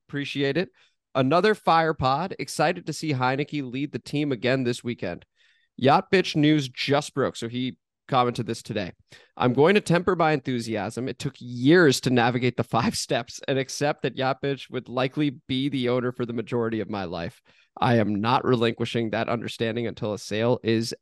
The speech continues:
executed." Fair enough. I <laughs> completely get that. Uh, Amit, "We need more weekend tales. Genuinely enjoyed listening to the shot odyssey you embarked on last weekend. I used to run <laughs> wild like you not so long ago,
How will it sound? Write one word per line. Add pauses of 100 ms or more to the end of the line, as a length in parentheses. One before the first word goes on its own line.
executed." (440)
Fair
enough.
I (440)
<laughs>
completely
get
that. (420)
Uh, (100)
Amit, (440)
"We
need
more
weekend
tales.
Genuinely
enjoyed
listening
to
the
shot
odyssey
you
embarked
on
last
weekend. (300)
I
used
to
run
<laughs>
wild
like
you
not
so
long
ago,